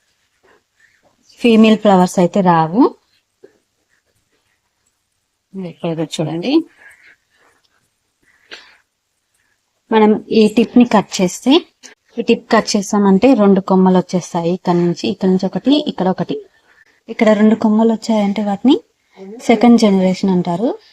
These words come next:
మళ్ళీ వాటిని కటింగ్ చేసామంటే టూ జీ కటింగ్ అంటారు. So ఇప్పుడైతే, ఆ, ఈ టిప్ ని కట్ చేస్తున్నాము, వన్ జీ కటింగ్. యాక్చువల్‌గా ఈ టిప్ మాత్రమే కాదు, ఇంకోటి చూపిస్తా ఉండండి. కింద కూడా బ్రాంచెస్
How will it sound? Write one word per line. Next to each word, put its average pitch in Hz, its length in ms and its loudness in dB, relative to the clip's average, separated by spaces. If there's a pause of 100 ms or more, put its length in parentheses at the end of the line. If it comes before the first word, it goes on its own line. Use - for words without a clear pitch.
(540)
మళ్ళీ 226 220 4
వాటిని 220 340 2
కటింగ్ 226 320 2
చేసామంటే 220 500 0 (100)
టూ 269 80 4 (100)
జీ 214 60 -2 (100)
కటింగ్ 180 320 0
అంటారు. 156 300 -2 (1000)
So 202 100 -14 (280)
ఇప్పుడైతే, 226 460 0 (520)
ఆ, - 20 -10 (1080)
ఈ 226 120 0
టిప్ 220 200 -2
ని 220 40 -2 (100)
కట్ 196 180 -6
చేస్తున్నాము, 185 540 -2 (160)
వన్ 180 240 2
జీ 190 160 -6
కటింగ్. 175 360 -2 (840)
యాక్చువల్‌గా 233 440 -2 (180)
ఈ 226 40 4 (100)
టిప్ 240 200 0 (120)
మాత్రమే 196 460 0
కాదు, 180 220 0 (300)
ఇంకోటి 214 300 2
చూపిస్తా - 380 -4 (140)
ఉండండి. 170 360 0 (1000)
కింద 254 180 6 (160)
కూడా 269 140 6 (100)
బ్రాంచెస్ 220 460 4